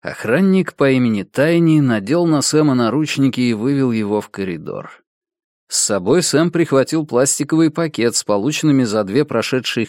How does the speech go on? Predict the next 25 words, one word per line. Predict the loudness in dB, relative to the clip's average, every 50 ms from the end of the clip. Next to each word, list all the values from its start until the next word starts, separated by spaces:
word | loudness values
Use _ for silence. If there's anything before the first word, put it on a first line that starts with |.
| -2
недели | -2 -2 -2 -2 0 0 0 2 2 2 2 2 0
письмами | 0 -4 _ -4 -2 -2 0 0 0 0 0 0 -2
поклонников. | -2 -4 -6 -4 -4 -4 -2 -2 -4 -4 -10 -14 -16 -16 -18 -18 -18 -20 -20 -20 _ _ _ _ _ _ _ _ _ _ _ _ _ _ _
В | _ -6
течение | -4 -2 2 4 4 4 6 4 4
месяца | 4 4 2 2 2 -2 -2 -2 -2 0
таких | 0 0 -2 0 0 -2 -2 -2 -2
писем | -4 -4 -2 0 0 0
приходило | 2 2 0 2 2 0 2 2 2 2 2
около | 2 0 2 2 2 2
двух | 2 0 0 -2 -2 -2
сотен, | -4 -2 0 0 0 0 -4 -10 -14 -16 -18 -20 _ _ _
от | -4 -2 -2
бывших | 0 0 0 0 0 -4 -6 -6 -6
куклукс-клановцев | -12 -14 -8 -4 -4 -4 -2 -4 -8 -6 -2 0 2 4 4 4 2 0 0 -2 -2 -2 -2 -2 -2
и | 0 0 -2
их | -2 -4
почитателей, | -6 -6 -6 -4 -8 -8 -4 -2 0 0 0 0 0 0 0 0 -2 -4 -8 -18 -20 -20 -20 -20 _
разного | _ -4 0 2 2 2 2 2 2 2 2 2 0
толка | 0 0 0 0 0 0 0 2 2
расистов, | 2 2 0 0 -2 -4 -4 -4 -4 -4 -2 -4 -4 -2 0
антисемитов | 0 0 0 0 -2 -4 -2 0 0 0 0 0 0 -2 -2 -4 -6 -6 -4
и | -6 -6
прочих | -4 -2 0 0 0 0 -2 -4 -4 -2
маргиналов. | -2 -2 -2 -4 -4 -4 -4 -2 -2 -4 -4 -8 -10 -14 -16 -20 -20 -20